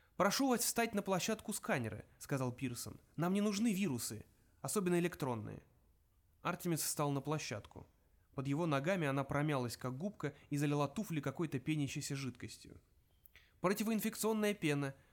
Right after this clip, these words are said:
пояснил Пирсон, — "убивает все бактерии и вирусы. В данный момент мы проводим связанные с биотехнологиями опыты и не хотели бы рисковать.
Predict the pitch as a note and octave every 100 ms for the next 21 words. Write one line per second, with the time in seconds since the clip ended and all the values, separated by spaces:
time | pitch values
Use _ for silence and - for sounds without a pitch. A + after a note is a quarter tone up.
0 | - - C#3 C#3 C3 - B2+ B2 A2 A2
1 | - D3+ F3+ G3 D#3 - E3 C#3+ - C4
2 | F#3 B2+ - - F#3 C#3 A2 - - -
3 | _ _ _ - C3+ F#3 F3+ F3 G3+ A3+
4 | E3+ E3+ E3 E3+ F3+ E3 - F#3 D#3+ D#3+
5 | D3 C#3 E3+ D#3 D3+ D#3+ E3+ F3+ E3 D#3+
6 | E3+ F#3+ C#3+ A#2 A2+ - - F3 F#3 F3+
7 | F3+ G#3 E3+ E3 - C#3 A2 -